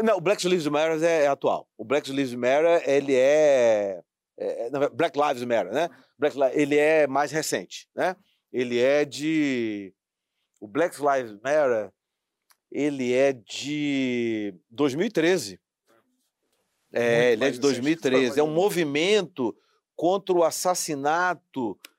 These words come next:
Speaker 1: de um, de um jovem, ah, negro americano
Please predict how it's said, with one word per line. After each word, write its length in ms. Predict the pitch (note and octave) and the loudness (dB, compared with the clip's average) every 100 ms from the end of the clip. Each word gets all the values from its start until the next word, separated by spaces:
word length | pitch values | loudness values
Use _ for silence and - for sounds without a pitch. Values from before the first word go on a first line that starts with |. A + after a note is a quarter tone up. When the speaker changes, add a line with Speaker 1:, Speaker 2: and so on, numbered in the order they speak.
| _ | _
Speaker 1:
de 300 | A2 A2 D3 | -16 -10 -4
um, 520 | E3+ F3+ E3+ D3+ C3+ - _ _ _ _ _ | -2 -2 -2 -4 -6 -12 _ _ _ _ _
de 200 | - D3 | -8 -6
um 680 | E3 D#3+ D3+ C3+ B2 A#2 A2 | -4 -4 -6 -6 -6 -8 -10
jovem, 1300 | G2+ B2 D3 E3+ C#3+ C#3 D3+ C#3 C3 A#2+ G#2+ G#2 - _ - | -6 0 2 2 0 -2 -4 -4 -8 -10 -12 -14 -18 _ -18
ah, 140 | G2+ E2 _ _ | -16 -16 _ _
negro 560 | A#2+ B2+ D#3+ E3+ C#3 C3 | -8 0 2 2 2 2
americano 1200 | B2+ C#3 B2+ - - D#3 F3 F3+ D#3 C3+ A#2+ G2 | 2 0 -2 -6 -6 -2 0 -2 -4 -6 -6 -8